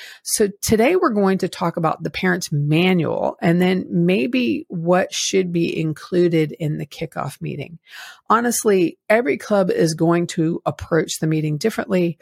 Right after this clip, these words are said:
but where you shouldn't skimp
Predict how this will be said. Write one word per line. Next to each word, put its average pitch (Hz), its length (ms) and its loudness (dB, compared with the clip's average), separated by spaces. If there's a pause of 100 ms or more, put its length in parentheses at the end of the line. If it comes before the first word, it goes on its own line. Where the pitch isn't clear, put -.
(320)
but 180 320 0
where 196 380 2
you 240 200 2
shouldn't 196 520 0
skimp 269 400 -2